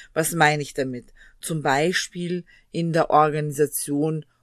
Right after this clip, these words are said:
eures Haushalts, eures Kinderzimmers. Wenn ihr dort eine Struktur findet,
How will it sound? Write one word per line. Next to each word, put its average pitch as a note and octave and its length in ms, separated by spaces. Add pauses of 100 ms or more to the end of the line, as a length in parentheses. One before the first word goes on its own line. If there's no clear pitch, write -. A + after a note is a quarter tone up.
(140)
eures C#3+ 480
Haushalts, E3 640
eures C#3+ 280
Kinderzimmers. D3 800 (300)
Wenn D#3 140
ihr E3 120
dort E3+ 200
eine D#3 180
Struktur - 720
findet, D#3+ 640